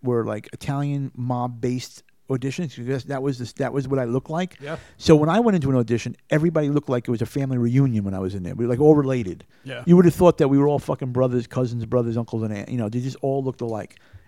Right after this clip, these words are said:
Speaker 1: It was the, and you would see them in different auditions, but the darkness that you can feel from certain people,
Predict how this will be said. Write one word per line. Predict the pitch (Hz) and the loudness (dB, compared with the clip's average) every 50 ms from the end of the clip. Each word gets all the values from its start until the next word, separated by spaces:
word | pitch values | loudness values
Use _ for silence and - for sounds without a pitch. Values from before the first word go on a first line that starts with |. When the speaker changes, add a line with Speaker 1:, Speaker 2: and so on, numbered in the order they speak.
| _ | _
Speaker 1:
It | - 139 | -2 0
was | 135 131 131 120 110 | 2 4 2 2 2
the, | 113 123 120 117 - | 2 0 2 2 0
and | - 143 147 156 | -2 -2 0 2
you | 156 | 2
would | 151 135 | 2 2
see | - - 190 | 2 0 0
them | 170 143 | 0 0
in | 127 120 | 0 -2
different | 127 - 131 120 117 110 | -4 -2 -2 -2 -2 0
auditions, | 143 147 - - 110 101 - | 0 -2 -2 -2 -6 -4 -2
but | 131 117 - - - _ _ _ _ _ _ _ _ | -4 -4 -4 -8 -16 _ _ _ _ _ _ _ _
the | - 127 | -4 -4
darkness | 120 120 120 - 165 156 156 175 175 - - 107 - - - - - - - _ - | -4 -4 0 2 2 2 2 0 -2 -4 -6 -6 -6 -8 -10 -14 -16 -18 -20 _ -8
that | - 127 | -4 -4
you | 131 127 | -2 0
can | - 120 | -2 -2
feel | 104 - - - 160 143 120 | -2 -4 -4 0 2 2 2
from | - - 107 | 0 -2 -4
certain | - - 147 - 120 | -2 -2 -2 -2 -4
people, | - - 139 127 - - - | -6 -6 -6 -6 -10 -12 -16